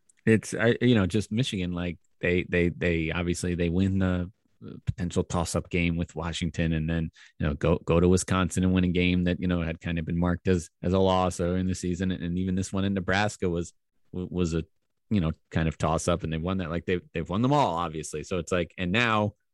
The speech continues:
with what we know about Michigan and these other teams, like those Northwestern, the Northwestern, Indiana, Maryland games, like, I just really, I, th-, those are, like, heavily lean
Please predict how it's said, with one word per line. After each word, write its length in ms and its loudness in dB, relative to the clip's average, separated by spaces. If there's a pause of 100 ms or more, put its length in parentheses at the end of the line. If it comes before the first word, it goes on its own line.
with 80 -12
what 100 0
we 120 -2
know 160 0
about 200 0
Michigan 540 -6 (420)
and 80 -6
these 140 0
other 160 6
teams, 340 2
like 180 -2
those 200 -4
Northwestern, 680 0 (440)
the 60 -12
Northwestern, 580 0
Indiana, 640 2
Maryland 440 0
games, 320 0
like, 180 -4 (400)
I 40 -2
just 220 2
really, 380 4
I, 140 -4
th-, 140 -8
those 420 0
are, 80 2
like, 160 0
heavily 440 0
lean 480 -2